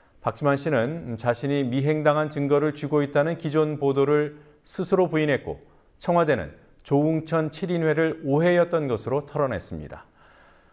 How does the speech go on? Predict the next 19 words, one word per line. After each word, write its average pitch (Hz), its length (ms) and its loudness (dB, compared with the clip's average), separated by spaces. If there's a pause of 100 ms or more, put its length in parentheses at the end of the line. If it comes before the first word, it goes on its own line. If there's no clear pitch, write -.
(140)
박관천 139 640 0
경정과 123 480 0
한경위가 143 720 0
지게 131 260 -2
된 127 220 -2
책임은 135 680 -4 (480)
구속에 151 460 -2
이르기 147 260 0
어려운 131 560 2
낮은 120 380 -2
수위로 135 360 -2
정리됐고, 117 760 -4 (240)
가장 139 380 0
무거운 160 380 2
유출 143 320 -2
책임은 95 420 -8
숨진 135 600 -2 (200)
최경위에게 143 880 -2
몰아뒀습니다. 101 960 -2